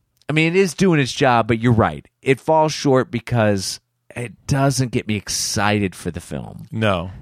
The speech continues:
Speaker 1: the way it should.
Speaker 2: We should have been laughing at least three or four times.
Speaker 1: Right. And
Speaker 2: And we were both kind of, like,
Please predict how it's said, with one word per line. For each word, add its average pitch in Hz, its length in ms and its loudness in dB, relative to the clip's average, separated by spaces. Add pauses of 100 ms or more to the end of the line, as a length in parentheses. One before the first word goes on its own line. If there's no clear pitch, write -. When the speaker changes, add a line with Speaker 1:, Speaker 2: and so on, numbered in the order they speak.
Speaker 1:
the 123 260 -4
way 127 260 0
it 110 80 -4
should. - 360 -2 (540)
Speaker 2:
We 185 180 0
should 202 200 0
have 156 100 -2
been 147 160 -2
laughing 131 400 0
at 120 80 -2
least 135 320 0
three 131 120 0
or 113 40 2
four 107 220 -2
times. 98 520 -6
Speaker 1:
Right. 127 520 -2 (280)
And 175 160 2
Speaker 2:
And 147 140 2
we 165 120 2
were 151 80 2
both 160 400 0
kind 143 180 0
of, 123 220 -6
like, 135 300 -4